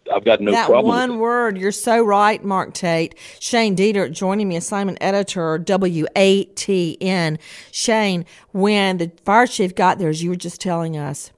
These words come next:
Speaker 2: I mean, the woman, she can't talk. She's been on fire. In fact,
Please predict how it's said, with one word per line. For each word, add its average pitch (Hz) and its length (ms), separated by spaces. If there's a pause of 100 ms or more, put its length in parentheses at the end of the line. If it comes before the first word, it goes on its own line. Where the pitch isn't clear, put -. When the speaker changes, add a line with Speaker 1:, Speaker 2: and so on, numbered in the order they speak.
(300)
Speaker 2:
I 170 100
mean, 170 280
the 175 100
woman, 180 800 (680)
she - 220
can't 240 480
talk. 170 640 (100)
She's 202 420 (720)
been 220 360 (160)
on 175 300
fire. 180 640
In - 140
fact, - 340